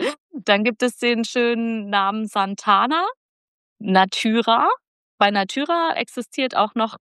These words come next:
die aktuelle, also da gibt es noch eine Resistenz, die ist noch nicht überwunden. Die werden also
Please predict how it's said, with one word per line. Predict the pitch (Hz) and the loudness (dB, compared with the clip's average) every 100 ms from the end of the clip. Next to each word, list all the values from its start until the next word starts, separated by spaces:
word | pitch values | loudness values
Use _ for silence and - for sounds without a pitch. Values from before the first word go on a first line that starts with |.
| - | -6
die | 208 208 196 - | -2 0 0 0
aktuelle, | 208 - - 190 185 196 190 - | 0 -2 -4 0 2 4 4 2
also | 190 160 | 0 -2
da | - 185 196 175 | 0 4 4 4
gibt | 180 240 - | -2 -6 -6
es | - | -2
noch | 196 | -2
eine | 208 180 | 0 -2
Resistenz, | 175 185 - 233 349 | -2 -2 2 2 2
die | - 196 | -4 -2
ist | 214 | 2
noch | 190 | 2
nicht | 226 233 | 2 -2
überwunden. | 202 196 180 240 269 339 - _ _ _ _ _ - | 0 0 0 -2 -2 -6 -12 _ _ _ _ _ -14
Die | 185 185 202 202 196 - | -8 -2 0 2 0 2
werden | 180 180 180 - | 2 4 2 0
also | 175 175 - 170 170 170 | 0 -2 0 0 2 0